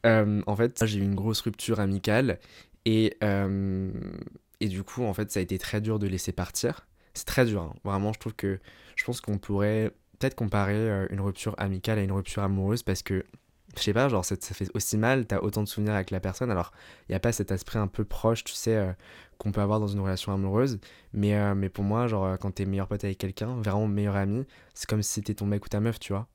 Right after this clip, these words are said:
Genre, tu lui dis tout, normalement, y a aucun tabou, euh, tu dis tout, quoi. Et du coup, euh, le fait de perdre ce genre de personne, ça peut vraiment faire mal. Et, euh, et je pense que, je sais pas quel âge as-tu, et je pense que c'est souvent un, tu sais, un, aussi un problème d'âge où en gros, euh, moi quand j'étais au collège, j'avais tellement d'amis, c'était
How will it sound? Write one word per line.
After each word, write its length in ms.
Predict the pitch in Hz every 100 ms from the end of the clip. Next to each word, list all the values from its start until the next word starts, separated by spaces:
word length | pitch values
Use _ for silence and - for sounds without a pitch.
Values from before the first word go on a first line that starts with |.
| _ -
Genre, 160 | 107
tu 100 | -
lui 80 | 104
dis 140 | 95 -
tout, 300 | 120 131 127
normalement, 500 | 101 98 107 117 117
y 80 |
a 100 | 101
aucun 180 | 104 104
tabou, 520 | 101 98 107 117 120
euh, 80 | 98 - _ _ _ _ _ _ _ _ _
tu 120 | -
dis 100 | 101
tout, 160 | 98 160
quoi. 240 | 135 87 -
Et 80 | 107
du 160 | 95 98
coup, 240 | - 123
euh, 380 | 110 98 95 95
le 80 | 98
fait 160 | 110
de 120 | 104
perdre 360 | 95 - 110 101
ce 180 | - 101
genre 140 | 101
de 60 | 95
personne, 360 | 95 92 113
ça 120 | 110 98
peut 100 | 98
vraiment 240 | 98 107
faire 200 | - 101
mal. 380 | 98 113 135 95 - - - _
Et, 160 | 110 98
euh, 180 | 98 98
et 60 | 101
je 80 | -
pense 180 | 123 -
que, 480 | 107 107 101 98 98
je 80 |
sais 80 | 98
pas 120 | 123
quel 200 | - 120
âge 140 | 110 104
as-tu, 320 | 92 - 120
et 80 | -
je 60 | 110
pense 120 | 120
que 60 |
c'est 60 | 107
souvent 240 | 104 110
un, 20 | 98
tu 80 |
sais, 60 | 113
un, 200 | 98 92 -
aussi 240 | 98 -
un 80 | 98
problème 320 | - 98 98
d'âge 260 | 104 123 110
où 120 | 95
en 80 | 92
gros, 260 | 95 113
euh, 80 | 95 - - -
moi 160 | 107 107
quand 100 | 98
j'étais 140 | 101
au 60 | 95
collège, 280 | 101 110
j'avais 220 | 95 87 87 -
tellement 300 | 113 110 107
d'amis, 300 | 104 104 113
c'était 200 | -